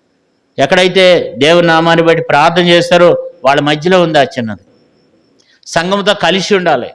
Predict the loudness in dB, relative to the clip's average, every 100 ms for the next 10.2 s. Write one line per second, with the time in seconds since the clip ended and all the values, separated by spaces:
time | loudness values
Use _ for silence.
0 | _ -10 -4 -4 -2 0 0 -4 -14 _
1 | -16 -2 2 2 4 2 0 -8 -2 0
2 | 2 2 4 2 0 0 2 2 0 -4
3 | -18 _ 0 4 4 4 2 2 -2 -2
4 | -2 -2 -4 -4 -2 -2 -4 -4 -2 -2
5 | -4 -8 -2 -2 -4 -2 -2 0 -2 -4
6 | -4 -6 -2 -4 -2 -4 -4 -6 _ _
7 | _ -2 0 0 0 -2 0 0 0 -2
8 | -2 -2 -4 -8 _ _ _ -4 -2 -2
9 | -4 -8 _ 0 0 0 -2 2 2 0
10 | -4 -6